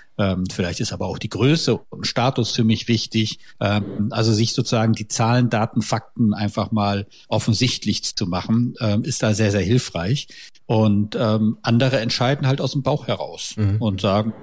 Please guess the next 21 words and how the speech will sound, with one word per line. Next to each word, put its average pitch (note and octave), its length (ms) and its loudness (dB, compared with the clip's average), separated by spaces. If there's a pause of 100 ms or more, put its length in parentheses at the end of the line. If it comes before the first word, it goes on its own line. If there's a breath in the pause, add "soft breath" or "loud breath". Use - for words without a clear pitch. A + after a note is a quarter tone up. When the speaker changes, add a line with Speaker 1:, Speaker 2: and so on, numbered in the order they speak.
(180)
Speaker 1:
oh, C#3+ 240 2
das - 240 -2
gefällt C3+ 360 -2
mir A#2 100 -2
einfach, A2 240 -4
da A2+ 140 -4
fühle A#2 240 -6
ich G#2 120 -8
mich A2+ 200 -6
wohl, B2+ 440 2
wenn A2+ 120 -2
ich - 260 -6
dieses - 380 -2
Auto A2+ 340 0
wähle A2 460 2
und A2 300 -4
der G2 100 -2
Rest G#2 200 -2
ist - 120 -6
mir G2 140 0
egal. G2 500 -4